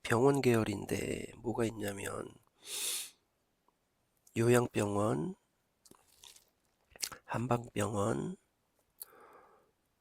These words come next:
정신병원, 치과, 종합병원, 이런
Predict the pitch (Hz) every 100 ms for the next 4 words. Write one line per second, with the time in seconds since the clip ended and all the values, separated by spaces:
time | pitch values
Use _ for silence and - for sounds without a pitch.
0 | _ _ _ _ _ _ - - - 120
1 | - 120 - 107 110 110 117 170 180 -
2 | _ _ _ _ _ _ - _ _ _
3 | _ _ _ _ _ _ _ _ _ -
4 | - - - - 107 110 151 185 - _
5 | _ _ _ _ _ _ _ _ _ _
6 | _ _ _ _ _ _ _ - - 113
7 | 110 - - - - - - _ _ _
8 | _ _ - - - - 110 113 151